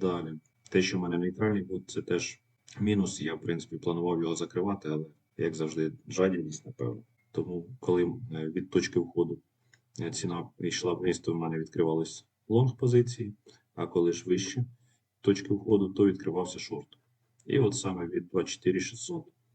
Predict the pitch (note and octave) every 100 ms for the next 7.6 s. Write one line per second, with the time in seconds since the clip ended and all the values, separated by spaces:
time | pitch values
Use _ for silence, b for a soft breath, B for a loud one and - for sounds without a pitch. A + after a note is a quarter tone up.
0 | _ _ - F#2 F#2 F#2 - F#2 F2 -
1 | - F2+ _ _ - F#2+ F#2+ F2 E2+ F2
2 | F2 E2 D#2 D2+ - - - _ - G#2
3 | G2 G2+ - - - E2+ F#2+ - E2+ E2
4 | E2+ E2+ - G2+ G#2 - - _ _ _
5 | _ _ _ _ - E2+ E2+ F2+ F2 F2
6 | E2+ E2 - - - G2 E2+ D#2+ E2+ F2
7 | - D#2 E2+ E2 -